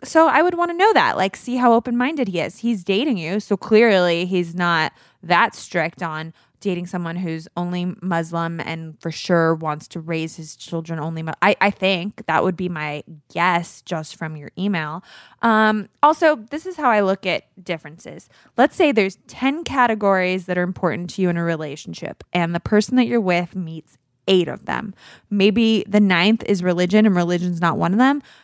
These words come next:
Uh, and, like, who knows what the tenth is. But, like, if you've got, like,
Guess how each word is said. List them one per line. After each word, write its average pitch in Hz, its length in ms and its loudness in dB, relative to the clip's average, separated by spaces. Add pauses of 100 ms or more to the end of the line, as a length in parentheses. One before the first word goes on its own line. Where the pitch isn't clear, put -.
(180)
Uh, 170 460 2
and, 180 120 -6
like, 160 240 -6
who 202 100 -4
knows 170 240 0
what 170 80 -4
the 156 80 -8
tenth 175 280 0
is. 262 200 4 (280)
But, 254 100 6
like, 262 300 4
if - 160 -8
you've 359 120 2
got, 440 200 4
like, 240 180 -2